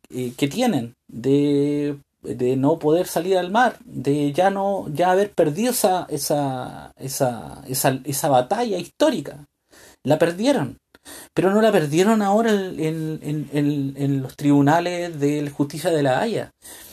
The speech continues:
La perdieron en mil ochocientos setenta y nueve, en la Guerra del Pacífico, y esa es una cuestión histórica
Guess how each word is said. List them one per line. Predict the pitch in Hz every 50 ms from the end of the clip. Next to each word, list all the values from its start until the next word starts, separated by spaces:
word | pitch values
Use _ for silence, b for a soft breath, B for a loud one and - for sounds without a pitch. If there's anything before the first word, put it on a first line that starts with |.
| B B B B _
La | - 143 139
perdieron | 160 156 156 160 180 208 220 220 220 220 220 208 -
en | - 147 156 160
mil | 170 185 202
ochocientos | 196 - 160 - 202 185 - 151
setenta | - - 160 147 139 139 139
y | 110
nueve, | 123 156 190 247 254 202 151 123 123
en | 127 127
la | 127 131
Guerra | 147 156 165
del | 165 147
Pacífico, | - 143 135 - - 196 233 - - 160 139 135 127 131
y | 131 151
esa | 156 - 202
es | 190
una | 185 175 160
cuestión | 139 135 139 - - 180 180 156
histórica | 156 139 - - - - _ 262 254 247 240 220 202 175 - - - - -